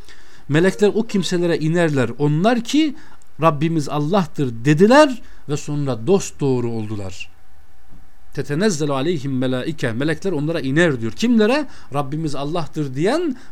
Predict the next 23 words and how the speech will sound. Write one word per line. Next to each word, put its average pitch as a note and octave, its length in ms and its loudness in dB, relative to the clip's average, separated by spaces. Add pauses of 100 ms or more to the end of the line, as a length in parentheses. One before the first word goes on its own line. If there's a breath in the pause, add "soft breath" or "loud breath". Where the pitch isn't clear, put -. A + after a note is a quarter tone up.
ve C3+ 80 -4
sonra E3 400 -2
da A#2 180 -2
dosdoğru D#3+ 540 0
olanlara D#3+ 540 2
melekler D#3+ 440 2
iner D3+ 300 0
de C#3 160 -2
derler A3+ 360 2
ki E3+ 200 0 (220 loud breath)
siz - 240 -8
korkmayın, F#3+ 640 -4 (180 loud breath)
size C#3+ 240 -6
korku C#3+ 340 -6
yoktur, A3+ 280 -2
size D3 160 -4
üzüntü C#3 400 -4
yoktur. D3 360 -2 (340 loud breath)
İşte B3+ 420 2 (200 loud breath)
la G#3+ 200 8
ilahe G3 340 4
illallah F#3+ 540 4
demek C4 360 2